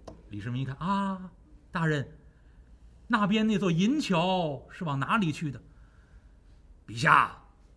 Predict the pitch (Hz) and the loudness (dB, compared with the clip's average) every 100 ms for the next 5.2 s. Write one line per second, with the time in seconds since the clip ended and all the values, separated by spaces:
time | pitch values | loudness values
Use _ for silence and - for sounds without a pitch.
0 | - - 131 147 165 160 240 269 175 190 | -20 -14 -8 0 4 6 6 6 6 6
1 | 151 117 - 156 147 - - 320 185 151 | 4 0 -2 -2 -2 0 12 12 12 10
2 | 160 208 196 196 180 110 - - - - | 4 4 2 2 2 0 -10 -20 -20 -20
3 | - - - 196 220 180 - 185 165 127 | -20 -14 -2 0 0 -2 -2 0 0 -2
4 | 101 - - - - - 180 120 214 - | -6 -12 -20 -14 0 2 2 2 0 -2
5 | - - | -10 -20